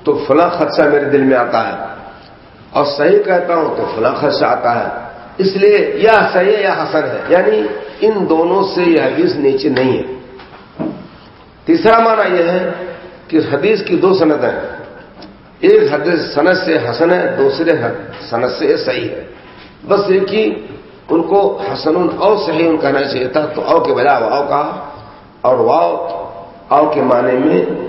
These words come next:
آتا ہے۔ مثال لا سکتے ہیں، واو او کے معنی میں آتا ہے، واو او کے معنی میں آتا ہے، نہیں ذہن تو ہوگی۔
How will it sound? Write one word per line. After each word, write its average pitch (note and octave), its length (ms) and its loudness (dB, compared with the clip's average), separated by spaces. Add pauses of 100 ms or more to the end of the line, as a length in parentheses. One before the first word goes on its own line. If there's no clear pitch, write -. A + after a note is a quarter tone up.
(180)
آتا A2+ 400 2
ہے۔ - 240 -4 (1500)
مثال B2 280 0
لا C3+ 120 0
سکتے D3+ 320 0
ہیں، C#3+ 120 2
واو C3 320 2
او C#3+ 180 0
کے C#3 80 -2
معنی C3 240 2
میں A#2+ 140 0
آتا D3 240 0
ہے، - 260 -10 (1160)
واو A#2+ 400 4
او B2 180 0
کے A#2+ 80 -4
معنی A#2+ 240 2
میں A2+ 140 0
آتا B2 280 0
ہے، - 280 -8 (360)
نہیں C3+ 200 2
ذہن A2 260 0
تو G2 60 -4
ہوگی۔ F2+ 340 -4